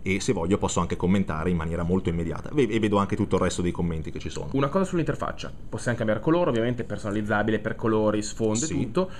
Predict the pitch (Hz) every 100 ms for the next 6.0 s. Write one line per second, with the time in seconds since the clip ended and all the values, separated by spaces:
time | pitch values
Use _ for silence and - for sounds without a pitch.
0 | - - 127 165 - - 113 113 101 101
1 | 127 - 73 85 - - 120 127 120 120
2 | 95 120 110 127 117 107 107 98 107 101
3 | - 98 95 - - 127 110 113 110 110
4 | 135 120 117 143 120 104 95 113 110 110
5 | 110 107 - 117 113 117 123 101 90 85